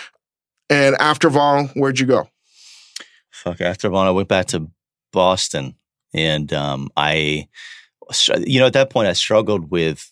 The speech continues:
Speaker 2: kind of, because it was the first time that I was out of martial arts. So when I went to cooking school, you know, I, it was, it was kind of, I, I threw myself into that also. I usually throw myself into things a hundred percent. And so,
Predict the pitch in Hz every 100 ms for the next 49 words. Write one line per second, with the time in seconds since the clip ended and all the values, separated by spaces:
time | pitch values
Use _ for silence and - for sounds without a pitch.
0 | _ - 85 71 _ - - - _ _
1 | - 107 110 123 113 107 107 123 - 113
2 | 92 82 78 78 76 76 - 69 69 78
3 | 76 92 98 87 - - 98 - 90 69
4 | 67 - - - - _ 90 82 73 76
5 | - 80 76 73 - - 87 82 78 -
6 | 82 78 71 - - - _ _ _ _
7 | 85 - 104 - 117 104 - 101 92 80
8 | 76 69 73 - 95 135 156 120 123 110
9 | 95 - 82 80 73 76 69 71 67 -
10 | - 71 65 - - - - - _ _
11 | _ _ _ _ 90 85 82 - 92 80
12 | 78 76 78